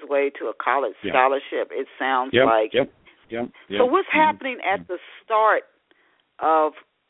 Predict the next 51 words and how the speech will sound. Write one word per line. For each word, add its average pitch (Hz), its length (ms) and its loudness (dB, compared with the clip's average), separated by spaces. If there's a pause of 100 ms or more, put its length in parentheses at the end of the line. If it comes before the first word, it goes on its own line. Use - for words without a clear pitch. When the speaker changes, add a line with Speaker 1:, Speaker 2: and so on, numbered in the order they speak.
Speaker 1:
Weed 170 420 -10
and 160 220 -10
Water? 165 220 -2
And 247 100 -4
I 302 60 0
have 440 200 0
to - 80 -4
ask 254 320 0
you 214 120 -10
this. 185 280 2
You 294 160 -10
said, 262 140 -2 (100)
okay, 196 300 -2
so 170 260 2 (460)
he 277 160 -4
gets 302 260 -6 (160)
herpes 226 480 -2
from 170 280 -6
a - 20 -12
ch-, - 240 -16
a 165 100 -6
cheerleader 175 460 -6
he's 151 180 -14
with. 143 300 -6 (680)
H-, - 440 -6
why 240 220 6
did, 277 120 -4 (240)
how 277 160 -2
does 262 160 -2
that 240 240 2
get 160 120 0
out 143 220 0
even? 143 300 -14 (480)
You 226 140 -12
would 294 120 -6
think 226 200 -2
that 190 120 0
both 190 220 2
of 202 60 -2
them 180 160 -6
would 160 140 -8
keep 190 140 -12
that 160 160 0
a 139 60 -6 (120)
secret 165 280 -8
and 156 100 -6
nobody 151 380 -2
would 135 160 -4
ever 131 240 -4
know. 143 300 -6 (1400)
Speaker 2:
Um, 123 520 2